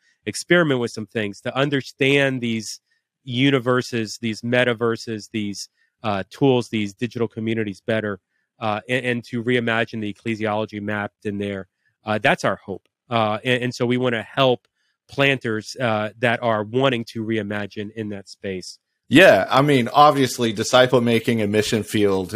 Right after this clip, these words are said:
Speaker 2: uh, on a digital platform, that is not controversial. We'll go where people are going,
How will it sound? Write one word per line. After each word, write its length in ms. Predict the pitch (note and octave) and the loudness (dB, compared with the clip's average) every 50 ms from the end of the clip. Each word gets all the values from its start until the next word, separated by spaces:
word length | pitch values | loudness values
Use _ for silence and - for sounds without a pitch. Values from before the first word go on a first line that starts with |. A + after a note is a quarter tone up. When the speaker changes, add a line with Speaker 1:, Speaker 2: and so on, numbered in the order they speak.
| - - | -6 -2
Speaker 2:
uh, 220 | A2 A2+ G2+ G2 - - | 0 2 2 0 0 2
on 160 | A2 A#2 A2+ | 2 2 2
a 100 | A2 G2 | 2 -2
digital 380 | F#2 A2 A2+ G#2+ A2 G#2 G#2 G2 | -2 -2 -2 -2 0 -2 -4 -2
platform, 760 | - - G#2 F#2+ F2+ - - - A2 G#2 F#2+ F#2+ F2+ F2+ - - | 2 2 2 2 0 -2 -2 0 0 0 0 -2 -4 -8 -2 2
that 220 | A#2 A2+ A#2 A#2+ | 4 6 6 6
is 220 | B2 A#2+ G#2+ F#2 A2 | 4 2 2 0 -2
not 360 | A2+ G#2+ A2 A2 A2+ - - | 2 4 4 4 2 0 0
controversial. 880 | - A2+ G#2 A2 G#2+ - G#2+ F#2 G2+ G2 F#2+ - - G#2 E2 E2 E2+ | 2 2 2 2 -2 -6 -4 -2 -2 -2 -2 -4 -6 -6 -6 -8 -6
We'll 200 | F2 G2 G#2+ A2+ | -2 0 0 0
go 220 | A#2 F#2 B2 A#2 A2+ | 2 2 4 4 4
where 160 | A#2 A2+ A2 | 2 0 -2
people 380 | A2+ - A2 G#2 - A#2 G#2+ G#2 | -2 -4 -6 -4 -2 0 2 2
are 200 | G#2+ A2 G#2 G2 | 2 2 0 0
going, 540 | G2 A2 G#2+ G2+ G2+ F#2+ F#2+ F#2+ F#2+ G2 | 0 0 0 2 2 0 -2 -4 -6 -8